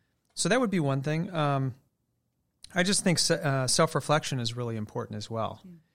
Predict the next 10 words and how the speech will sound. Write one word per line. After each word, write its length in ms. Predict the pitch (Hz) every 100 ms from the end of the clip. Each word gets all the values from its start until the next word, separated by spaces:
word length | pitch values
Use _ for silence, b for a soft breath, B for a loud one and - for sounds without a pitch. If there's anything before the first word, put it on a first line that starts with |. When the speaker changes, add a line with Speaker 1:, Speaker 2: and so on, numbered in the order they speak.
| b b _ -
Speaker 1:
There 220 | 143 143
are 300 | 160 143 139 - _ _ _ _ _ _ _ -
typical 540 | 202 202 202 165 151
and 160 | 143 131
common 420 | 147 143 135 123
derailers, 800 | 127 120 120 123 120 95 104 -
like, 180 | 123
they've 160 | - 135
studied 460 | - - 139 135 110
this. 360 | 92 - -